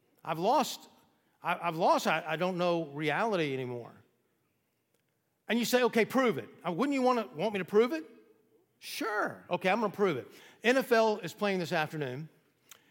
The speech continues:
and there's, I think, you know, several games involved, almost all of them. There's maybe one Thursday night or whatever, but most people, most of those teams are playing this afternoon and tonight.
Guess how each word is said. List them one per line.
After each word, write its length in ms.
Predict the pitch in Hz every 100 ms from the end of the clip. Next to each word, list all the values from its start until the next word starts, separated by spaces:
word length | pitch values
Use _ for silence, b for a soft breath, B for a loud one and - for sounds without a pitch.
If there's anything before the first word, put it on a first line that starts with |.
| B
and 180 | 147 156
there's, 220 | 170 160 -
I 120 | 165
think, 200 | 165 175 180
you 120 | 175
know, 180 | 151 139
several 300 | - 170 143
games 500 | 143 147 147 147 -
involved, 400 | 143 135 143 143
almost 300 | 151 139 165
all 200 | 139 135
of 100 | 135
them. 160 | 143 135
There's 180 | 127
maybe 180 | 139 143
one 220 | 135 139
Thursday 380 | 123 147 131 139
night 180 | 131 127
or 60 | 123
whatever, 320 | 127 135 175
but 180 | 151 139 B B B
most 440 | 147 269 254 -
people, 380 | 220 208 190 175
most 260 | 190 214 208
of 40 |
those 120 | 185
teams 180 | 202 170
are 60 | 147
playing 340 | 180 156 135 - B B
this 180 | 214 226
afternoon 540 | 202 180 180 160 160
and 180 | 151 147
tonight. 480 | 151 156 156 135